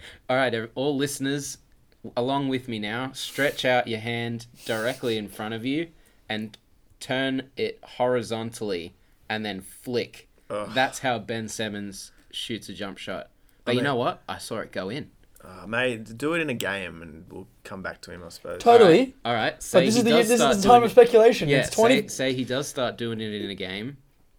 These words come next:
Speaker 1: Where are we?
Speaker 2: Then
Speaker 1: Are Philly championship favorites?
Speaker 2: Favorites is a big call. But, I mean, I,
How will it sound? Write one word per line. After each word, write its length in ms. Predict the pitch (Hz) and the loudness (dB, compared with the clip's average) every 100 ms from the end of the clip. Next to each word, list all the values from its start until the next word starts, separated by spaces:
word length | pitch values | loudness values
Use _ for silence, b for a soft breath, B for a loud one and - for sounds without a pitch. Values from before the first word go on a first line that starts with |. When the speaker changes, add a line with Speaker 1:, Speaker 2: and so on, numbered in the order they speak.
| _ _ _ | _ _ _
Speaker 1:
Where 240 | 101 113 117 | -6 -2 0
are 160 | 131 | 0
we? 220 | 120 - - _ _ _ _ _ _ | -2 -6 -14 _ _ _ _ _ _
Speaker 2:
Then 380 | 110 117 135 123 | -10 -8 -4 -2
Speaker 1:
Are 140 | 117 | -2
Philly 360 | 117 131 131 123 | -2 -2 0 -2
championship 760 | - 120 117 117 117 - 113 | -4 -6 -4 -6 -6 -6 -10
favorites? 640 | - 104 107 143 170 - - _ _ _ _ _ _ | -6 -6 -4 -6 -8 -14 -20 _ _ _ _ _ _
Speaker 2:
Favorites 440 | - - 104 123 - | -20 -10 -6 -4 -6
is 60 | |
a 40 | 101 | -10
big 180 | 98 | -12
call. 340 | 92 87 82 64 _ _ _ _ | -12 -12 -12 -18 _ _ _ _
But, 160 | 139 | 2
I 40 | 160 | 4
mean, 220 | 170 165 | 4 4
I, 280 | 151 170 143 | 6 8 6